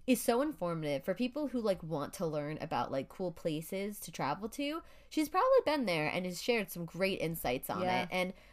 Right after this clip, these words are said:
Speaker 1: I just loved her vibe. Like, she reminds me of one of our really good friends, Allison
Speaker 2: Which is
Speaker 1: O'Brien.
Speaker 2: funny that her name is also Allison.
Speaker 1: Her name's also Allison. She has the same demeanor of, like, her kind, pure soul.
Speaker 2: Yeah.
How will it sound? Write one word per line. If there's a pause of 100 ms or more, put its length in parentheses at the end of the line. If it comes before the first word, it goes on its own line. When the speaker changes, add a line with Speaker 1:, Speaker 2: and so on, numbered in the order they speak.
(200)
Speaker 1:
I
just
loved
her
vibe.
Like,
she
reminds
me
of
one
of
our
really
good
friends,
Allison
Speaker 2:
Which
is
Speaker 1:
O'Brien. (120)
Speaker 2:
funny
that
her
name
is
also
Allison.
Speaker 1:
Her
name's
also
Allison.
She
has
the
same
demeanor
of,
like,
her
kind, (120)
pure
soul.
Speaker 2:
Yeah.